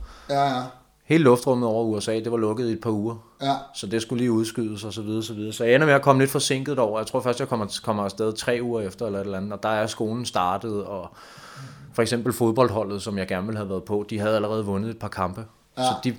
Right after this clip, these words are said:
Speaker 2: de, de modtog slet ikke nogen nye. Der var ikke noget med, med at prøvetræne eller noget.
Speaker 1: Ja.
Speaker 2: De ville slet ikke have nogen nye. Øh,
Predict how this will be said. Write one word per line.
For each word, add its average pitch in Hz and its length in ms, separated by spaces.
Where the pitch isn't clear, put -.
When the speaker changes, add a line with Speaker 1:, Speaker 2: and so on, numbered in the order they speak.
Speaker 2:
de, 120 100
de 117 180
modtog 113 440
slet 113 180
ikke 117 120
nogen 113 180
nye. 104 180
Der 110 80
var 98 100
ikke 110 100
noget 127 160
med, 104 80
med 98 160
at 92 60
prøvetræne 104 560
eller 95 140
noget. 90 180
Speaker 1:
Ja. 92 100
Speaker 2:
De 98 40
ville 127 160
slet 110 200
ikke 92 120
have 92 80
nogen 95 180
nye. 95 160
Øh, 92 380